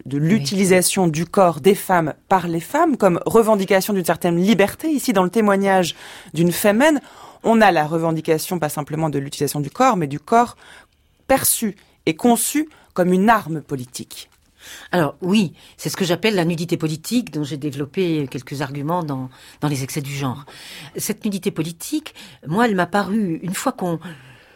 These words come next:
Speaker 2: qu'on devait, qu'on pouvait dépasser tout ce qui était, euh, « Oh, bah, c'est occidental, c'est, c'est néo, euh, néo-blonde, euh, et cetera, et, oh, mais c'est pas moral ». Une fois qu'on dépasse tous ces arguments
Speaker 1: Rappelons que les fémènes sont quand même celles qui viennent, qui viennent s'exposer seins nus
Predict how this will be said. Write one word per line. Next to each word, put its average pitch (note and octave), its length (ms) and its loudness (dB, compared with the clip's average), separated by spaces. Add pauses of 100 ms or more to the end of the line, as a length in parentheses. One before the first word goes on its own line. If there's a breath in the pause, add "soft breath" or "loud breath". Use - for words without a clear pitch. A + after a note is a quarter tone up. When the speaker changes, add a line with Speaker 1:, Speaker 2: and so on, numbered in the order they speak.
(260 loud breath)
Speaker 2:
qu'on G3+ 140 -8
devait, F3+ 280 -2
qu'on F3+ 160 -10
pouvait G3+ 280 0
dépasser F3+ 720 0
tout - 140 -14
ce - 80 -12
qui - 100 -12
était, E3 400 -6
euh, « C#3+ 220 -4
Oh, D3 40 -6
bah, C#3 120 -4
c'est C#3 160 -6
occidental, C#3 680 -4
c'est, C#3 280 -10 (340 loud breath)
c'est - 240 -6
néo, D3 480 -2
euh, C3 400 -4
néo-blonde, D3 800 0
euh, B2 540 -4
et B2 80 -12
cetera, D3 640 -6
et, C#3 160 -6 (340 loud breath)
oh, D3 120 0
mais D3 60 2
c'est C#3 120 -4
pas B2+ 140 -2
moral ». C#3+ 420 0
Une C3 80 -6
fois A#3+ 140 0
qu'on G3 100 -4
dépasse D#3+ 480 -2
tous - 80 -10
ces D3 180 -4
arguments C#3+ 440 -2
Speaker 1:
Rappelons G#3+ 320 2
que G3+ 80 -6
les F3+ 80 0
fémènes G3 260 -2
sont E3+ 80 -6
quand D#3+ 100 -4
même D3+ 140 -2
celles G3+ 220 -4
qui D#3+ 160 -6
viennent, D#3 340 0
qui - 140 -14
viennent D3 160 -4
s'exposer F3 460 2
seins A3+ 320 4
nus G#3+ 320 4